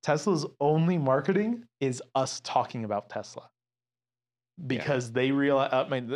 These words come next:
Speaker 1: I don't know how they hacked this. Literally, word of mouth is the best way of advertising. And by not advertising, they
Speaker 2: They're
Speaker 1: force
Speaker 2: advertising.
Speaker 1: themselves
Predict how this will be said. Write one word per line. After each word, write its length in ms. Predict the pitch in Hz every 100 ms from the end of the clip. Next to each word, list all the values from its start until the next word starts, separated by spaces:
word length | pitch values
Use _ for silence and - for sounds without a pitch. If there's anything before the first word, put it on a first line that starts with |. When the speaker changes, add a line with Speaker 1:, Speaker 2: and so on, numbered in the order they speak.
| 160
Speaker 1:
I 160 | 180
don't 120 | 262
know 100 | 147
how 160 | 101 127
they 120 | 110
hacked 340 | 98 110 101 -
this. 320 | 101 92 - _ _ _ _ -
Literally, 500 | 160 143 160 175 165
word 280 | 127 127 139
of 80 | 143
mouth 240 | 120 117
is 120 | 117 104
the 60 |
best 300 | 107 113 -
way 260 | 120 113 107
of 260 | 101 101 -
advertising. 680 | 113 113 127 131 135 165 190 - _ _ _ -
And 320 | 135 120 113 _ _ _ _ _ -
by 480 | 135 113 147 165 147
not 440 | 131 123 127 - -
advertising, 920 | 127 156 127 123 113 104 101 98 101 -
they 180 | 117 113 90
Speaker 2:
They're 20 |
Speaker 1:
force 580 | 87 82 - 135 151 147
Speaker 2:
advertising. 60 | -
Speaker 1:
themselves 760 | 165 170 170 180 175 190 190